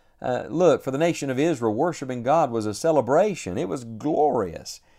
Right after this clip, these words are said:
May I tell you, meeting with God's people should not be a drudgery and a duty. It should be a delight. It should be something that you enjoy. Uh, you ought to be able to say every Lord's Day, "I was glad when they said unto me, 'Let us go into the house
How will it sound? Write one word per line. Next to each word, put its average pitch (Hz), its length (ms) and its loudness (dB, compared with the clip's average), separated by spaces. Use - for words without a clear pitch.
May 139 200 -4
I 156 40 -4
tell 175 220 4
you, 143 140 4
meeting 170 280 0
with 135 160 -2
God's 147 280 2
people 156 360 -2
should 113 180 -8
not 147 220 0
be 123 100 -2
a 104 80 2
drudgery 101 720 0
and 101 100 -2
a 92 60 -2
duty. 107 600 -2
It 113 160 -10
should 131 160 -8
be 147 80 0
a 147 60 2
delight. 147 680 -2
It - 100 -20
should 139 100 -10
be 143 80 -2
something 151 320 -4
that 143 120 -4
you 147 120 0
enjoy. 120 840 0
Uh, - 60 -10
you 180 200 2
ought 165 160 10
to 143 80 -2
be 147 80 4
able 135 120 4
to 123 60 -4
say 143 360 4
every 131 240 2
Lord's 120 520 4
Day, 101 180 4
"I 147 100 4
was 139 180 -2
glad 120 640 2
when 113 140 -4
they 98 100 -2
said 123 240 0
unto 98 140 -2
me, 104 200 0
'Let 123 180 2
us 104 160 -2
go 139 540 2
into 104 280 -6
the 90 120 0
house 131 640 -6